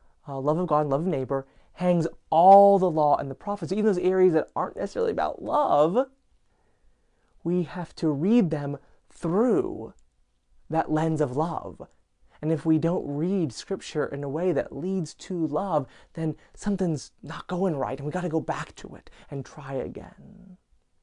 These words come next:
And when we do that, we start seeing the ways that love shows up in the most surprising of places, in places that aren't explicitly about love. Take, for instance, that first reading from last week,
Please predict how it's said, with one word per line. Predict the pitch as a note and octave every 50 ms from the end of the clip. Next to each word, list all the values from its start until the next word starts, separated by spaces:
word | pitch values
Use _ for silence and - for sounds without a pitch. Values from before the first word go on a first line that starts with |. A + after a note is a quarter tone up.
| _ _ - - - -
And | - D#3+
when |
we | E3 D#3+
do | D#3 D3 G#3 B3
that, | A#3 -
we | - D3
start | - - G3 G3 D#3+
seeing | - - - A#3 A#3 A3 G#3+ F#3+ D#3+ D3 C#3+ - - - - - - _ _
the | - E3+
ways | D#3+ F3 G3+ G#3 G#3 G#3 F#3 -
that | - - - -
love | D#3 - G3 G#3 F3+ E3
shows | - - - F3 F3 E3+ -
up | F#3+ F#3 F3+ - - - - _ _ _ _ _ _ _ _ _ _ _ _
in | - E3
the | F3 F3+
most | F#3 F3 -
surprising | - - - - - F3+ G#3+ A3 G3+ F#3+
of | E3+
places, | - G3+ G#3 E3+ F3
in | E3+
places | - G3 G#3+ F#3
that | E3+ G3
aren't | G3 G#3 G3+
explicitly | - - - - - G3+ - - - F3+ F#3+ -
about | - D3+ E3 D#3+ F3+ - -
love. | D3+ C#3 C3 A#2+ A2+ A#2+ C3 C3+ - - - _ -
Take, | - A3 A#3 -
for | - - -
instance, | - F3 F3+ - - F#3 F3 D#3+
that | - D#3 - -
first | - - E3+ D#3+ -
reading | C#3+ D3 E3 E3 F3 D#3+ D3+ C3+
from | - D3+ C#3
last | C3+ C3+ B2+ C#3+ C#3+ - - -
week, | B2+ C3 D3 C#3 - - _ - -